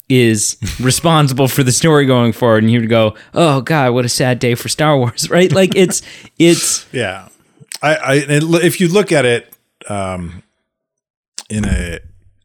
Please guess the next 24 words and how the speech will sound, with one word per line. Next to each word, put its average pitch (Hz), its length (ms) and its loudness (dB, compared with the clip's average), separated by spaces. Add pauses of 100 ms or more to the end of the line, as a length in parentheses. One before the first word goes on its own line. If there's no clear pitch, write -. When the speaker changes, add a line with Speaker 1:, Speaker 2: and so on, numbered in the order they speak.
(340)
Speaker 2:
in 113 100 -6
the 107 60 -2
confines 104 720 -4
of, 92 120 -14
like, 92 320 -10 (120)
a 107 140 -6
sol-, 107 460 -4
Speaker 1:
In 123 80 0
a - 20 0
Speaker 2:
in, 113 60 -2
Speaker 1:
vacuum. 113 420 0
Speaker 2:
in 143 140 0
a 131 80 -2
vacuum 117 460 -2
Speaker 1:
Yeah. 104 120 0
Speaker 2:
of - 240 -12
a 107 60 -10
single 104 260 -4
project. 92 560 -6 (460)
Yeah, 110 460 -4
that's, 123 400 -4
that 127 380 -4 (300)
obviously. 90 580 -6
Speaker 1:
Yeah. 110 200 -2